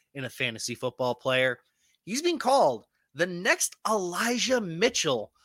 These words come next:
by the fine folks over at player profiler dot com. So De-, Jerome Ford, definitely a name to watch. Unfortunately, he had to miss the game, though. Fortunately, that's because he had to fly to Florida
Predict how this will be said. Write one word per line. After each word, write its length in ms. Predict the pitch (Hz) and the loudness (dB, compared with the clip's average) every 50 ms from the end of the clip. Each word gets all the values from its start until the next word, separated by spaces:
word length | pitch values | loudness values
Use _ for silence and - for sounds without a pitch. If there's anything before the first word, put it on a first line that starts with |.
| _ _ _ _ _ | _ _ _ _ _
by 200 | - 147 185 208 | -8 -4 -4 -4
the 100 | 190 165 | -4 -4
fine 360 | - - - 165 156 147 139 | -6 -4 0 0 0 0 -2
folks 480 | 131 - 139 131 120 101 - - - - - _ _ _ _ _ - | -2 0 0 0 0 0 -4 -8 -8 -8 -10 _ _ _ _ _ 4
over 420 | 175 180 190 160 117 110 98 - _ _ _ _ _ - | 4 4 4 4 0 -8 -12 -14 _ _ _ _ _ -4
at 160 | - 139 - - _ | -4 -4 -4 -6 _
player 300 | - 131 135 123 107 95 | -4 -2 -2 -2 -2 -6
profiler 580 | - - 131 110 - - 113 101 95 92 87 - _ _ _ | -8 -8 -8 -8 -8 -10 -12 -12 -12 -16 -20 -20 _ _ _
dot 200 | - 107 92 - _ | -12 -12 -12 -12 _
com. 220 | - 143 135 101 87 _ _ _ _ _ _ _ _ _ _ _ _ _ _ _ _ _ _ | -4 -4 -4 -4 -6 _ _ _ _ _ _ _ _ _ _ _ _ _ _ _ _ _ _
So 200 | - - - 175 | -10 -2 -2 -2
De-, 260 | 165 135 151 147 147 | 0 -2 -4 -6 -6
Jerome 360 | 139 - 139 143 175 247 294 269 | -6 -2 4 4 6 6 4 2
Ford, 440 | - 226 214 170 139 131 127 120 - _ _ _ _ _ _ _ _ _ - 110 | 2 4 6 6 6 6 4 0 -4 _ _ _ _ _ _ _ _ _ -20 -2
definitely 560 | - 147 151 175 - 220 202 190 175 170 156 151 | 2 2 2 2 0 -2 -2 -2 0 0 -2 0
a 40 | |
name 200 | 139 135 135 127 123 | 0 0 -2 -2 -4
to 100 | - 113 | -8 -10
watch. 540 | 104 107 110 123 151 170 - - - - - _ _ _ _ _ _ _ _ _ _ _ _ _ _ _ _ - - _ _ | -8 -2 2 2 2 2 2 -2 -10 -12 -16 _ _ _ _ _ _ _ _ _ _ _ _ _ _ _ _ -20 -20 _ _
Unfortunately, 520 | 147 139 - - 175 202 202 - 208 202 196 | -16 -8 0 2 4 4 4 2 0 2 4
he 60 | 190 | 4
had 120 | 190 190 | 4 2
to 60 | 185 190 | 2 0
miss 180 | 196 196 - | -2 -2 -4
the 80 | - 180 | -4 -2
game, 260 | 170 180 190 214 226 | 0 0 0 0 0
though. 260 | 190 143 110 87 - _ _ _ _ _ _ _ _ _ _ _ _ _ _ _ _ _ _ _ _ _ _ _ _ _ | -2 -4 -4 -6 -10 _ _ _ _ _ _ _ _ _ _ _ _ _ _ _ _ _ _ _ _ _ _ _ _ _
Fortunately, 600 | - - - 240 208 180 - - 147 139 131 131 127 | -10 4 6 6 8 8 4 0 -2 -2 -2 0 2
that's 200 | 123 117 - - | 2 0 0 -4
because 360 | - 120 - 123 117 104 - - | -10 -6 -4 -4 -4 -4 -8 -12
he 260 | - - 135 139 123 | -12 -10 -10 -8 -8
had 260 | 107 127 131 123 117 | -2 -2 -2 -2 -2
to 60 | - | -6
fly 300 | - - - 123 113 110 | -14 -14 -10 -8 -8 -8
to 120 | - - 117 | -8 -10 -16
Florida 540 | - - - 160 156 147 139 135 131 123 | -18 -6 0 2 4 4 4 4 2 0